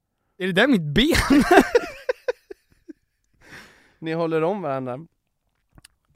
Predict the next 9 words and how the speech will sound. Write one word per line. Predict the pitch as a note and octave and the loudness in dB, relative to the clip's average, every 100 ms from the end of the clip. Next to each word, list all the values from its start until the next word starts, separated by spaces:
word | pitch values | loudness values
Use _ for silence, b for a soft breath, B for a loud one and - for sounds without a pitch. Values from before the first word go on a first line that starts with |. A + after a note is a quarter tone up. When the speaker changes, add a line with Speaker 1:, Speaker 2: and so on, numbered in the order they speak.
| _ _ - - - - - _ | _ _ -20 -18 -18 -20 -20 _
Speaker 2:
Där | D#3 D3+ G#3 | -18 -4 0
Speaker 1:
Han | A3+ | 2
var | F#3+ | 4
Speaker 2:
f-, | |
Speaker 1:
jättesnäll. | G3+ A#3 - D3 C#3 B2+ G2 - | 2 0 -2 -10 -10 -12 -16 -14
Speaker 2:
där | D3+ G#3 A3+ | -4 -2 -2
fick | A3 F3 | -4 -2
jag | F3 | -2
fomo. | - F#3 C3+ G#2+ | -2 -4 -4 -10